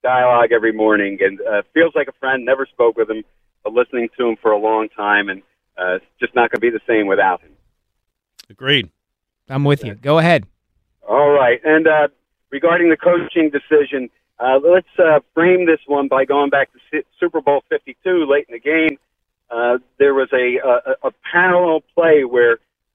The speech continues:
Speaker 1: Peterson realized he couldn't give the ball back to Brady because it would be a certain loss. So on fourth and two, Bowles made a short, uh, uh, pass to Hurt-, Hurts, rather,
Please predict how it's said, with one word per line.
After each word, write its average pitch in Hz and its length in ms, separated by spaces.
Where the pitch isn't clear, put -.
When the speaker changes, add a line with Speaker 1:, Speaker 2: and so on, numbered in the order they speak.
Speaker 1:
Peterson 202 440
realized 147 520
he 156 100
couldn't 208 300
give 175 160
the 147 80
ball 147 300
back 143 260
to - 60
Brady 143 340
because 135 380
it 139 120
would - 200
be 139 120
a 127 60
certain 139 300
loss. 139 340
So 143 320
on 143 160
fourth 190 260
and 180 220
two, 143 400
Bowles 156 380
made 143 180
a 139 60
short, 165 240
uh, 127 300
uh, 120 140
pass 156 240
to 135 280
Hurt-, 160 320
Hurts, 170 240
rather, 123 320